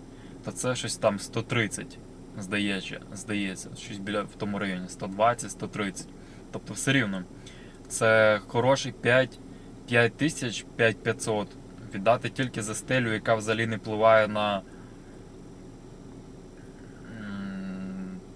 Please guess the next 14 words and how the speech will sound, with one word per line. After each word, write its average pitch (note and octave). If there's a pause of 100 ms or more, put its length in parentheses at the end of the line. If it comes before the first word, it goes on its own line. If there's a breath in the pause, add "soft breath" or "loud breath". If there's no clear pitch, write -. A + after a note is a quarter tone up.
(140)
ні A2+
на B2
що, E3 (640)
буквально A#2
на A#2
сприйняття. A#2+ (720 loud breath)
Так A#2+
як -
в -
мене C3
економ, C3+
і A#2+
я A#2+
не, A#2